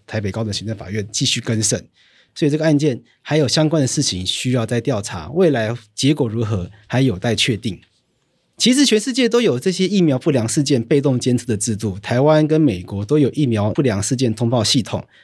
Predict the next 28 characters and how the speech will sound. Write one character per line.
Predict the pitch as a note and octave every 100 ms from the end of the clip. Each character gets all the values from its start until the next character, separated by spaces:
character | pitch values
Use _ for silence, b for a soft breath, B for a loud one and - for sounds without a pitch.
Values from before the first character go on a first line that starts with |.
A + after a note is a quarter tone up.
| b b
那 | D3+
这 | E3+
边 | E3+
要 | F3
强 | E3 A#2+
调 | C#3
的 | B2+
事 | -
情 | C3 G2+
是， | - B2+ - b b b
疫 | A3
苗 | D3+ B2
不 | A#2+ F3
良 | C3 A#2
事 | -
件 | C#3 A#2+
通 | C3+ B2+
报 | C3+ A2 -
不 | B3
能 | F3+ B2+
够 | F#3
等 | F3+ - F2+ E2+
于 | F#2+ F#2+ - -
疫 | F3+ B2+
苗 | A2 F2+ F2+
副 | G2 - B2
作 | A#2 F#2+
用。 | G#2